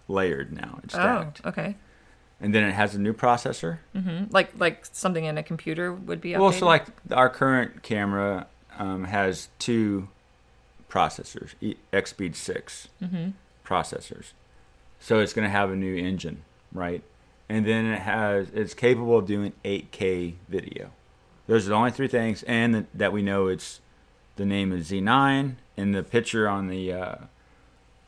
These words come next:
Speaker 2: On the release?
Speaker 1: on the release has, it's a single chassis going back to our
Speaker 2: What is it, a car? What does
Speaker 1: Well,
Speaker 2: that even mean?
Speaker 1: uh,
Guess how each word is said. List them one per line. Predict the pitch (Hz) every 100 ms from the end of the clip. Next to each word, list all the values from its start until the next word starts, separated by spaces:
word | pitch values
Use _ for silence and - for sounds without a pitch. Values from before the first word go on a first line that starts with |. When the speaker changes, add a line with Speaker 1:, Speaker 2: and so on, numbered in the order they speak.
| _ _ _ _ _ _ - - -
Speaker 2:
On | 170
the | 165
release? | 147 151 190 -
Speaker 1:
on | 107
the | 104
release | 107 107 -
has, | 104 104 98 104
it's | - 117 110
a |
single | - 143 117
chassis | 110 117 110 - - - - -
going | 104 98 92
back | 92 90 85
to | - 95
our | 87 87 82 92 - _ -
Speaker 2:
What | 214
is | 233
it, | 170
a |
car? | - - - 190 233 320 320 320
What | 247
does | 285
Speaker 1:
Well, | 170 160 151 -
Speaker 2:
that |
even | -
mean? |
Speaker 1:
uh, | 135 131 127 123 120